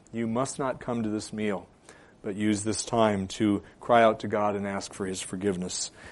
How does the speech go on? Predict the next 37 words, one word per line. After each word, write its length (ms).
and 400
that 180
he 140
would 160
soften 420
your 140
heart 280
and 120
cause 320
you 80
to 100
see, 440
uh, 280
and, 240
uh, 200
the 160
error 200
of 100
your 100
ways 320
and 140
change. 600
But 360
this 200
does 200
not 200
mean 160
you 80
have 120
to 60
be 100
perfect 640
to 80
come 180
to 60
this 200
meal. 280